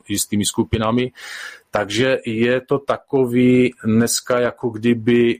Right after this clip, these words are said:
my s nikým nebojujeme, ale je to boj. Jo, je to boj, který se kříží přes Československo.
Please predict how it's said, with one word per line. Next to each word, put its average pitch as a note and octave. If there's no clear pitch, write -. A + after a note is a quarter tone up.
my A2
s G#2+
nikým A#2
nebojujeme, A2+
ale G#2+
je A2
to A2+
boj. F#2+
Jo, G2+
je C3
to A2+
boj, A2
který A#2
se -
kříží A2
přes -
Československo. A2+